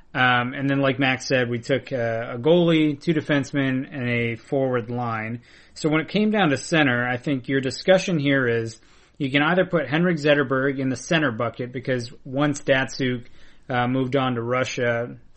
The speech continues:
um, Zetterberg took over a lot of center responsibilities. You have Dylan Larkin recently, and then you obviously have Pavel Datsyuk, um, in that center bucket. And for me, uh,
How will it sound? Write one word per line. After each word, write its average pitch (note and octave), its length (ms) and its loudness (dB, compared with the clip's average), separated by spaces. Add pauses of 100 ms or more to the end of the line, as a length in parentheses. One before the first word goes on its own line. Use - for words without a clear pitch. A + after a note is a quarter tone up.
(140)
um, A#2+ 540 -4
Zetterberg B2+ 560 0
took C3 180 -4
over B2 240 0
a B2 80 0
lot A#2+ 180 -2
of A#2 80 -6
center B2 440 -4
responsibilities. A2+ 1200 -8 (420)
You C3+ 120 0
have C3+ 140 2
Dylan E3 400 2
Larkin D3 480 2
recently, A#2+ 840 -4 (360)
and C3+ 100 -2
then C3 100 0
you C#3 100 4
obviously D3 460 2
have B2+ 240 0
Pavel B2 360 0
Datsyuk, A2+ 800 -8
um, A2 520 -10
in C#3 120 -4
that A#2 180 -6
center A#2 300 -8
bucket. A2 340 -8
And A2 160 -10
for B2+ 160 -8
me, C#3 540 2 (380)
uh, A#2 280 -6